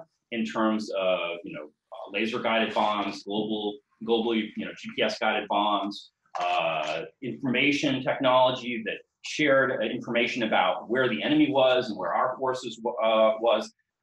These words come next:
made the situation so different than in previous conflicts that simply a heavy footprint of forces would not be needed. Um, and so consequently, when all the plans were kind of put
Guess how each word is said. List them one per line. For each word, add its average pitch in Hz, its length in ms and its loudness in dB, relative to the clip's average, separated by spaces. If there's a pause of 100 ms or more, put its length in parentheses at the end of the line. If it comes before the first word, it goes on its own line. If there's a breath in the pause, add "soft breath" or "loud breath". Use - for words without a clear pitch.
(220)
made 160 520 2
the 151 60 -2
situation 143 960 2
so - 500 0
different 175 520 0
than 117 100 -2
in 113 200 -2
previous 208 460 -2
conflicts - 680 -12 (320)
that 123 360 2 (480)
simply 160 720 2 (340)
a 131 60 -6
heavy 165 520 0
footprint 175 420 0
of - 120 -8
forces 113 680 -2
would 101 180 -6
not 92 320 -4 (120)
be 85 100 -14
needed. 76 260 -12 (880)
Um, 113 420 2
and 131 160 -2
so 139 200 0
consequently, 196 720 -2
when 117 120 0
all 170 420 4
the 180 160 -4
plans 156 320 0
were 139 140 -6
kind 117 140 -2
of - 140 -4
put - 200 -12